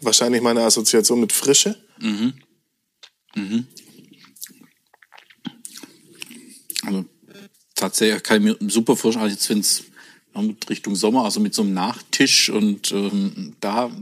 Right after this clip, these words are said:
Speaker 2: der dazu, das, das passt super.
Speaker 1: Passt auch super auf ein Festival. Sommer, warm, gute Stimmung, bisschen Frische,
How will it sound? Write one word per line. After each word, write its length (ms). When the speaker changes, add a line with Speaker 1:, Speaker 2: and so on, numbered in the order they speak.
Speaker 2:
der 140
dazu, 500
das, 380
das 160
passt 360
super. 440
Speaker 1:
Passt 240
auch 100
super 280
auf 160
ein 80
Festival. 580
Sommer, 720
warm, 560
gute 300
Stimmung, 680
bisschen 300
Frische, 600